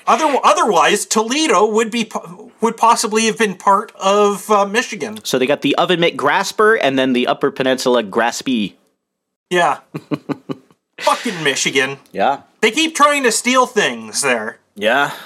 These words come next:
Speaker 2: And they had those stupid signs, uh, those, those fake towns from those maps. You taught me about those.
Speaker 1: Yeah,
Speaker 2: Uh,
Speaker 1: yeah.
Speaker 2: those
Speaker 1: The fucking, they're making, they're trying to, they're trying to, like, make fake towns in Ohio that are insulting to Ohio.
Speaker 2: Yeah, it was like, Beat
Speaker 1: Those
Speaker 2: osu or
Speaker 1: bastards.
Speaker 2: something like that. "Beat O S U."
Speaker 1: Yeah.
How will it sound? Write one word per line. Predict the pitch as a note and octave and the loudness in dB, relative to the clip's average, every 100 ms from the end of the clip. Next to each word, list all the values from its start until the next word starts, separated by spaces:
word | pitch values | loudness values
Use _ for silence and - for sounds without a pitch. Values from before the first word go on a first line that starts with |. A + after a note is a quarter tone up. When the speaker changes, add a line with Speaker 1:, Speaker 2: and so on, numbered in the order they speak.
| - | -8
Speaker 2:
And | - D#3 | -2 0
they | E3 | 2
had | G3+ A#3+ | 2 2
those | A#3 - | 2 2
stupid | - A#3+ A#3 E3 | -2 -2 0 -2
signs, | - C#3 D3 F#3+ D3+ A#2 | 0 0 0 0 0 2
uh, | A#2 A#2 A#2 | 2 2 2
those, | C3+ B2+ - | 2 0 -2
those | - B2 | -2 -2
fake | - F3 - | -2 -4 -4
towns | D#3+ D#3 C3+ F2+ D#2+ - - _ _ _ _ _ _ | -2 -2 -2 -4 -8 -10 -14 _ _ _ _ _ _
from | - E3 | -2 2
those | D3+ | 2
maps. | C3 D#3+ F#3+ | 0 -2 -2
You | A#3+ | -2
taught | A3+ F3 B2 | 0 0 0
me | |
about | A#2 G#2+ G#2 | 0 0 2
those. | C3+ D3 A#2 B3+ | 2 4 2 2
Speaker 1:
Yeah, | C#4 C#4+ A#3 D#3+ | 2 4 4 2
Speaker 2:
Uh, | D#3+ | 2
Speaker 1:
yeah. | B3 C4+ A3+ | 2 4 2
Speaker 2:
those | D#3 | 2
Speaker 1:
The | G3+ | 0
fucking, | B3 A#3+ A#3+ A#3 G#3 - _ - | 0 0 0 -2 -6 -12 _ -2
they're | A#3 | 0
making, | C4 D4 C4+ A#3 | 2 0 -2 -2
they're | B3 G#3 | -2 0
trying | C#4 C4+ C4 | 0 2 2
to, | B3 A#3 A3+ | 4 4 2
they're | A#3 A#3 | -4 -4
trying | - A#3 A#3 | 0 0 2
to, | A3 | 2
like, | G#3 F#3+ - - _ - | 2 0 -8 -20 _ -4
make | F3+ A3 - | 0 0 -2
fake | - A#3 A3+ | -2 -2 -4
towns | - G#3 G3 A3+ G#3 | -2 0 2 2 0
in | F3+ | 2
Ohio | D#3+ F3 F#3+ F3 D3+ | 2 2 2 2 2
that | D3 D3 | 2 0
are | D#3 | -2
insulting | C#3+ - F3+ G3 D3+ C3+ | -2 -2 -2 -2 -6 -4
to | C#3+ B2+ | -2 -2
Ohio. | A#2+ A#2+ A#2 A2 A2+ | 0 0 0 -2 0
Speaker 2:
Yeah, | C3+ | 0
it | |
was | B2 | 2
like, | C3+ B2+ | 0 0
Beat | E3+ G3+ | -2 2
Speaker 1:
Those | E3 E3 | 4 2
Speaker 2:
osu | - D3+ | 2 2
or | B2+ A#2 | 2 2
Speaker 1:
bastards. | - | 0
Speaker 2:
something | B2 - A2+ | -2 0 -2
like | G2+ F#2+ | 0 0
that. | G#2+ F2+ - - | 0 0 -2 -8
"Beat | - D#3+ | -4 0
O | C#3 | 4
S | C3+ B2 | 2 2
U." | B2+ G#3+ | 0 0
Speaker 1:
Yeah. | F#3 B2+ | 2 -2